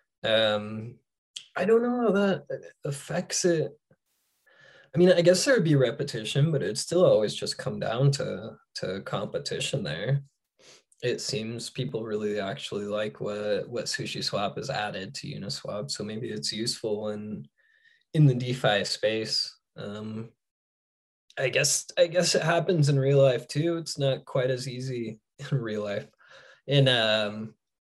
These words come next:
non-blockchain companies too, it's not quite as easy to just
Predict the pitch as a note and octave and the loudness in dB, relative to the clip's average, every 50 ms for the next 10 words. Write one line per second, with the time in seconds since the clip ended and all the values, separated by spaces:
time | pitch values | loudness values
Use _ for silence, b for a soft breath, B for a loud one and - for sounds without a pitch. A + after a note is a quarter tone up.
0 | _ - A#2+ B2+ C#3+ C#3 C3 C3 C3+ C#3 C#3 B2+ A#2+ A2+ A#2 A2+ - - B2+ A2+ | _ -6 2 4 6 6 6 6 6 4 6 4 4 2 2 0 -2 -6 -6 -6
1 | A2 A2 A2 - B2+ A2 G#2+ - A#2 A2 A2 G#2+ G#2+ - - B2 A#2 G#2+ G#2 G#2+ | -6 -6 -4 -4 -4 -4 -4 -6 -6 -6 -4 -4 -4 -4 -2 -2 0 0 0 -2
2 | - - _ _ _ b b b b b b b b b b b - - - D#3 | -4 -8 _ _ _ b b b b b b b b b b b -8 0 2 4
3 | C#3 B2 - - - C#3+ C3 B2+ A2+ A2+ C#3 D#3 D#3 D3 D3 F3+ F#3 F#3+ F#3 - | 4 4 2 2 4 4 4 4 2 0 0 2 2 2 2 2 0 -2 -2 -2
4 | - C3 - - B2 B2+ - - - _ | -4 -4 -4 -4 -6 -6 -6 -10 -12 _